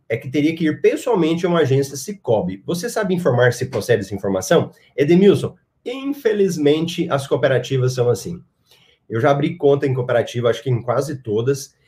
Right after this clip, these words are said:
e eles, igual o banco tradicional, eles, você não consegue fazer digitalmente. No Cicobi, você até consegue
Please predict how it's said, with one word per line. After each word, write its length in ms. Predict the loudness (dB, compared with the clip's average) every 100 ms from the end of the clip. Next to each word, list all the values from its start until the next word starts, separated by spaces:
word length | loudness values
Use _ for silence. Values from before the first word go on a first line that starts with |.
| _ -8
e 720 | -4 -2 0 0 2 0 -2
eles, 580 | -2 0 0 -2 -6 -14 _ _ _ -18
igual 260 | 2 4 6
o 40 |
banco 200 | 4 4
tradicional, 680 | 0 0 0 -2 -2 -6 -12 _ _
eles, 220 | -8 -6 -2
você 100 | 0
não 100 | 2
consegue 340 | 0 0 0
fazer 240 | 0 0
digitalmente. 720 | -2 -4 -2 0 0 0 -6 -6
No 120 | -6
Cicobi, 580 | -4 -2 0 0 -4 -10 _ _ _ _ _ _ _ _ _ _ _ _ _ _ _ _ _ _ _ _ _ _ _ _ _ _ _ _ _ _ _ _ _
você 260 | -2 0 2
até 200 | 0 -2
consegue 600 | -4 -2 0 0 -2